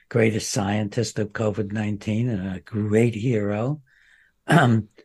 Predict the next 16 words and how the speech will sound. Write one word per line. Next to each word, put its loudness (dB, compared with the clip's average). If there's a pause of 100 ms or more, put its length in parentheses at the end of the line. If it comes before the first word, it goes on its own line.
it 2
has 0
an 0
introduction -2
by, -6
uh, -8
my -6
dear 0
friend -2
who's -4
gone -2
now, 0
Zev -4
Zelenko, 0 (340)
<clears throat> -20
that 2